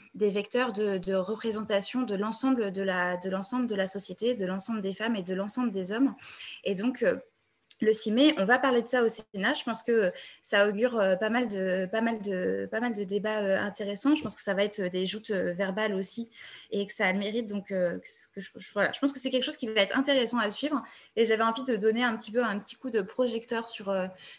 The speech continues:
sur ce moment-là parce que, euh, il se passe des choses au Parlement. Euh, euh, je, je sais, Léa, que tu en es, euh, que tu en es persuadée, que tout le monde en est persuadé ici.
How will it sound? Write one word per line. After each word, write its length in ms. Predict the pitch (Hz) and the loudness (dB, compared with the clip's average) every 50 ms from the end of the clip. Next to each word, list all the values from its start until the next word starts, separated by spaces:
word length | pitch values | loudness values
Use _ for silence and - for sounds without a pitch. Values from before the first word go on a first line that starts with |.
| - | -12
sur 220 | - - - 240 240 | -6 -4 -2 -2 -2
ce 100 | - 254 | -2 0
moment-là 480 | 233 226 226 220 202 208 226 262 294 - | 0 0 0 0 2 4 4 4 2 2
parce 220 | 240 214 202 - | 0 -2 -2 -4
que, 420 | - - 240 254 262 277 269 - - | -4 0 2 4 6 6 6 4 4
euh, 120 | 190 185 - | 2 0 0
il 80 | - | -2
se 80 | 208 - | -4 -2
passe 220 | - 294 302 254 | 0 0 0 0
des 120 | 220 254 247 | 0 -2 -2
choses 280 | - - 254 262 226 | 0 0 0 0 0
au 220 | 214 175 - 196 190 | -2 -2 -4 -4 -2
Parlement. 500 | 185 202 202 202 202 196 214 220 226 208 190 | -2 -2 -2 0 -2 -2 -4 -4 -4 -4 -6
Euh, 80 | 190 185 - - - - - - - - | -6 -8 -10 -16 -18 -18 -18 -16 -10 -6
euh, 880 | - 185 185 180 185 180 185 185 180 180 180 175 190 190 196 202 202 202 196 | -4 -4 -2 -2 -2 -2 0 0 0 2 2 0 0 -2 -4 -4 -4 -6 -6
je, 180 | 185 190 185 | -6 -6 -6
je 160 | 180 180 180 180 | -6 -8 -8 -6
sais, 200 | - - 233 220 | -2 0 0 2
Léa, 200 | 202 190 202 202 | 2 2 2 0
que 60 | - | -2
tu 120 | - - | -4 -4
en 120 | 196 190 190 | -2 -2 0
es, 160 | 190 190 185 | 2 4 4
euh, 80 | 180 | 4
que 140 | 175 180 202 | 4 2 -2
tu 180 | 196 190 - 233 | -8 -4 -2 -2
en 40 | 220 | 0
es 120 | 226 220 | 2 2
persuadée, 420 | 226 226 220 - 233 220 240 247 | 2 0 0 0 0 0 0 0
que 80 | 240 - | 0 -2
tout 80 | - 214 | -4 -2
le 60 | 240 | 0
monde 120 | 240 226 | 0 2
en 40 | 214 | 0
est 80 | 196 190 | 0 -2
persuadé 420 | 202 208 202 - 220 202 190 202 | -2 -2 -2 -4 -4 -4 -4 -4
ici. 380 | 196 196 190 - - 262 302 | -4 -6 -6 -4 -4 -4 -4